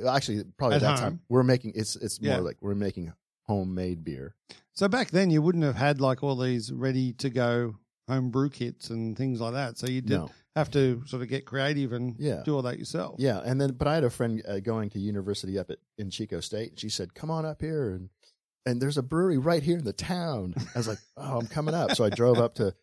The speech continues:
Speaker 1: to the Chico State. And then, and then of course there's in San Francisco, there is the San Francisco Brewing Company, which
Speaker 2: Uh-huh.
Speaker 1: had been around, um, I think around since, like,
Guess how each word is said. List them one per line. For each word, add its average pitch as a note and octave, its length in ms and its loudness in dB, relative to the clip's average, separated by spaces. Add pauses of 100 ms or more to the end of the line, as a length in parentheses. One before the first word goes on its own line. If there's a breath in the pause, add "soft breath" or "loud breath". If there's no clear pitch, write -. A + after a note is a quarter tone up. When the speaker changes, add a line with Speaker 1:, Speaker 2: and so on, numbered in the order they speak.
(440)
Speaker 1:
to G#2 200 2
the G2 140 -4
Chico A#2+ 300 -2
State. A#2+ 380 0
And G2+ 160 -4
then, F#2 300 -6 (100)
and A2 160 -4
then A2 120 -2
of G2 120 -6
course B2 200 -2
there's G#2 260 2
in G2+ 120 -6
San A2+ 200 -4
Francisco, A#2 500 -2
there G#2 140 0
is F2+ 100 -4
the E2+ 100 -6
San G#2+ 280 -4
Francisco G2+ 580 -6 (480)
Brewing A2+ 280 2
Company, C#3+ 380 -4
which C#3 280 -2
Speaker 2:
Uh-huh. B2+ 120 4
Speaker 1:
had F2 120 -4
been G#2 120 0
around, F#2+ 480 -4 (560)
um, F2+ 760 -4 (840)
I C4 60 -4
think C#4 140 -8
around C3+ 320 -2
since, - 420 -6
like, G#2 160 -6